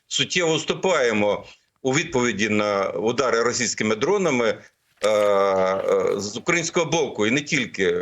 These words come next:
Росія, е, Алмаз Антей російський виготовлює в Китаї на заводах нове покоління безпілотників високошвидкісних,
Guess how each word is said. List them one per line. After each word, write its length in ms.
Росія, 560
е, 340
Алмаз 360
Антей 300
російський 520
виготовлює 600
в 80
Китаї 440
на 100
заводах 600
нове 200
покоління 580
безпілотників 760
високошвидкісних, 1080